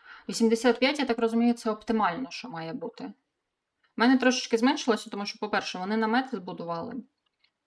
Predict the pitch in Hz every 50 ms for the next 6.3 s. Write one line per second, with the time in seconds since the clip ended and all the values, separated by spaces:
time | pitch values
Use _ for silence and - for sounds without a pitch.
0 | _ _ _ - 185 185 196 196 190 185 185 190 190 180 190 185 175 202 214 214
1 | 214 214 208 196 196 - - - - 202 190 180 180 - - - - - 196 196
2 | 202 208 214 202 - - - - 254 247 262 269 262 226 240 233 233 226 220 220
3 | - 233 247 277 262 - - 214 202 220 247 262 262 277 294 285 285 269 269 262
4 | 262 247 262 254 247 240 226 214 208 196 185 180 - 254 254 - _ _ _ _
5 | _ _ - - 226 220 - - 202 208 202 202 - - 196 190 196 196 208 220
6 | 320 381 381 381 214